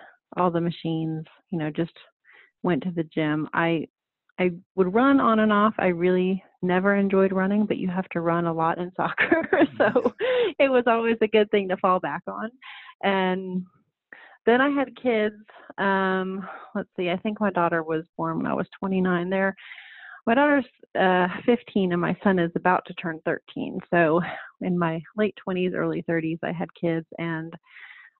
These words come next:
Speaker 1: essentially stopped, um, any sort of serious working out. When I was pregnant with my daughter, I worked out every single day. And then after she was born, she, neither of my children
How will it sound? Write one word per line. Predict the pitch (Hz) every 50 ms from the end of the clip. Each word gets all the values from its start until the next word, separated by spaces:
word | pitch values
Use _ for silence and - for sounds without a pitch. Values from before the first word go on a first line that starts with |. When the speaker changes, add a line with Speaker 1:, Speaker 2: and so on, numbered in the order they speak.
| -
Speaker 1:
essentially | - 220 - 302 320 339 - 330 294 269 247 233 233 220 - - _
stopped, | - 214 208 202 190 - - _ - - - - - - _ _ _ _ _ _ -
um, | 185 175 175 170 -
any | - 220 233 240 220 -
sort | - 196 180
of | 180 175 - - _
serious | - 180 175 175 170 175 170 -
working | - 160 160 - 156 156
out. | 156 151 147 151 - - - - - -
When | - 214 196
I | 190
was | 190 -
pregnant | - 214 196 190 180
with | - 180
my | - 170
daughter, | 165 170 165 165 160 165 160 156
I | - 156 156 160 160 156 - - _
worked | - 180 185 - -
out | 175 156 -
every | - 185 175 185 185 -
single | - 170 165 165
day. | 160 - 196 190 185 180 175 170
And | 165 165
then | 165 165 165
after | 170 175 - - 180 170 -
she | - 165
was | 160 160 156 -
born, | - 165 165 165 165 165 165 175 - - - - - - - - - - - - - - - - - - - - _ _ _ _ _
she, | - - - - - 247 -
neither | - 294 370 392 370 302
of | 269 240
my | 233 202
children | 190 - 202 175 - 165 151